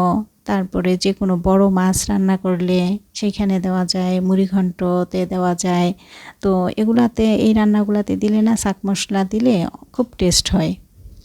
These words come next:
আর এখন এই যে খিচুড়িতে আমি একটু ঘিও দিয়ে দিলাম। খিচুড়িটা আমার হয়ে গেছে,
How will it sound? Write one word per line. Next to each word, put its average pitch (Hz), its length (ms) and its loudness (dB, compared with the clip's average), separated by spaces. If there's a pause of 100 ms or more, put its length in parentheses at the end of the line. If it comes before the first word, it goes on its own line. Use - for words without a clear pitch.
(640)
আর 202 80 2 (120)
এখন 208 200 0 (120)
এই 202 140 2
যে 220 80 2 (120)
খিচুড়িতে 208 560 0
আমি 196 200 4
একটু - 140 -6 (140)
ঘিও 202 240 4 (120)
দিয়ে 202 220 4
দিলাম। 196 260 4 (640)
খিচুড়িটা 208 520 2
আমার 190 160 4 (100)
হয়ে 214 280 8
গেছে, 202 340 2